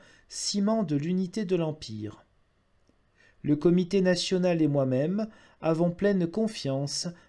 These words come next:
dans la haute autorité et dans la grande expérience du haut-commissaire de France, le général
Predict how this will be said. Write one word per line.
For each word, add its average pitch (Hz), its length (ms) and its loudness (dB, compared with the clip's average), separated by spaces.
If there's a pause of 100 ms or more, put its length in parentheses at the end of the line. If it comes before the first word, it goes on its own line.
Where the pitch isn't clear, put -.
(100)
dans 156 140 2
la 156 200 2
haute 220 160 2
autorité 202 840 0
et 175 60 0
dans 165 160 -2
la 151 120 2
grande 180 300 -2
expérience 143 880 -4 (380)
du 139 220 -10
haut-commissaire 180 720 0
de 139 140 -2
France, 131 540 -8 (480)
le 135 160 0
général 165 720 0